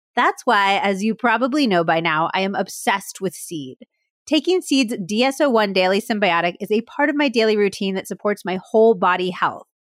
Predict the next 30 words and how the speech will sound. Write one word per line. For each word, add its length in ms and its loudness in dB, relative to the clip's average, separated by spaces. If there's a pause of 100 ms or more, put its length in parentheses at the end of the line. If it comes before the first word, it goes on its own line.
(160)
I 80 -2
think 180 -2
it 80 -2
is 140 -2
critical 580 -2
to 100 4
understand 520 -2
that 100 -2
when 100 -6
we 120 -4
think 280 -2
of 120 -2
probiotics, 680 0
it's 180 -10
not 200 0
just 260 -10
for 100 0
the 120 -4
gut 320 0
health 280 0
issues 360 -2
like 140 -4 (300)
bloating 480 4
and 140 -4
constipation. 960 -2 (280)
They 120 4
support 480 0
the 100 0
entire 580 0
body. 640 -2